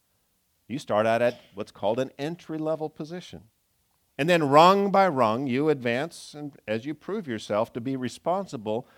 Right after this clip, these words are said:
with what you've gi-, been given and therefore capable of more responsibility. When I graduated from college, I was under the false impression that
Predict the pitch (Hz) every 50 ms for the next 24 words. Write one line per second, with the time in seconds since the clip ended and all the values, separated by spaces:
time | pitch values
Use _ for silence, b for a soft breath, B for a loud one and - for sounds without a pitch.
0 | b b b b b 139 143 120 120 135 170 185 185 - 165 160 151 135 117 110
1 | 120 143 170 - 127 170 240 254 196 123 107 107 117 147 165 151 139 147 175 226
2 | 226 - - 147 139 139 - - - 190 220 - 156 127 113 123 135 147 175 170
3 | 180 190 220 247 240 190 120 185 - - 98 92 90 _ - - 95 87 85 85
4 | 98 113 _ _ _ _ _ _ _ _ _ _ _ _ _ _ _ _ _ _
5 | _ _ _ _ _ _ _ _ _ _ _ - 135 143 165 180 143 151 143 135
6 | 120 131 120 - 120 104 - - 160 165 135 117 113 110 - - b b b b
7 | b b b b b b b _ - - 185 202 180 143 160 156 143 135 123 -
8 | 151 147 143 - - 123 - - 156 165 156 - - 123 120 120 117 117 -